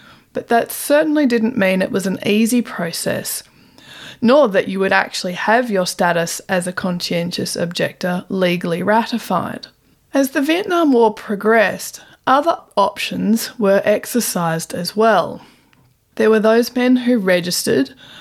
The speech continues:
but then failed to follow through the rest of the process, such as turning up for their medical. And then there were men who refused to comply even with the registration process.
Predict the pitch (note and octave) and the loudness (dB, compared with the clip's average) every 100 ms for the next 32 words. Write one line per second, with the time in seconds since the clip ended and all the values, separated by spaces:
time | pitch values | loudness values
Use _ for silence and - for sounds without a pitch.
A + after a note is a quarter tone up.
0 | - - G#3+ G3+ F#3+ G3 F#3+ G3 F#3+ G3+ | -14 -4 0 0 0 0 2 2 -2 -4
1 | G#3 F#3 F3+ F3 - G3+ F#3+ F3 F#3+ C4 | -2 0 0 -2 -2 2 2 0 0 0
2 | C4 - F3 E3+ - E3 C#3+ - - G#3+ | -2 -6 -6 -8 -4 -4 -4 -4 -2 -2
3 | - - - - - - A#3+ - A3 - | -4 -12 -18 -16 -14 -4 -2 -2 -4 -2
4 | G#3 G3+ G3 D#3+ - - F3 E3+ G#3 B3+ | 0 0 0 -2 -4 -10 -8 -2 2 2
5 | C4+ - F3+ - - _ _ _ _ _ | 0 -2 -8 -8 -16 _ _ _ _ _
6 | - A3 B3+ C4+ E4+ E4 B3+ F#3+ F3+ F#3 | 0 4 4 4 4 4 4 2 0 -4
7 | - - A#3 A#3 B3 - A#3+ C4+ C4 C#4+ | -8 -4 0 2 0 0 2 2 0 -2
8 | C4 A#3+ - F#3 F3 F3 - G3+ F#3+ F#3+ | 0 0 2 2 2 0 0 -2 0 -2
9 | F#3 F3 F3 E3+ E3 E3+ - B3+ D4 - | -2 -2 -2 -2 -2 -6 -2 0 0 0
10 | A3+ F#3 - D#3+ - - - - - | -2 -2 -6 -6 -6 -6 -8 -8 -14